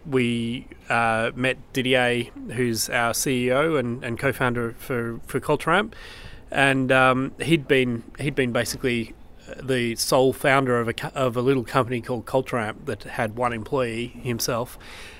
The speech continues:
and he'd been working on a, uh, performance review product. And so at around about the same time that John and I were, uh, were deciding, "Okay, we've done this the wrong way, we need to start again on a different idea and, and start it with some actual business research," he was kind of,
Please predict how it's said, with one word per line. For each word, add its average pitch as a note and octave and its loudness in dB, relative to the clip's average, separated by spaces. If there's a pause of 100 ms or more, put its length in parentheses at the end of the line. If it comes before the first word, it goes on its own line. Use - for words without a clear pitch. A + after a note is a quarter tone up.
and B2 0
he'd D3 6
been C3+ 4
working C3 2
on B2 2
a, A#2+ 0
uh, A#2 2
performance D3 2
review A#2 -4
product. - -4 (120)
And A#2 -4
so A#2 0
at C#3 -2
around C#3+ 6
about C3 2
the B2 -8
same B2+ 0
time B2 0
that A2+ -4 (220)
John B2 0
and A#2+ -2
I A#2+ 2 (480)
were, B2 4
uh, A#2+ 2
were C3+ -2
deciding, B2 2
"Okay, B2 2
we've A#2 -4
done B2+ 2
this A#2+ -2
the A#2+ -4
wrong A#2+ -2
way, A#2 0
we A#2 -4
need A#2 -4
to - -6
start B2 2
again A#2+ 0
on A#2 -2
a A#2 -4
different A#2+ -4
idea A2+ -2
and, A2 -6
and A2+ -6
start A#2+ 2
it C3 -4
with A#2+ -6
some B2 -4
actual A#2 -4
business C3+ 0
research," A2+ -6
he - -4
was A#2+ -2
kind B2 -4
of, A2 -6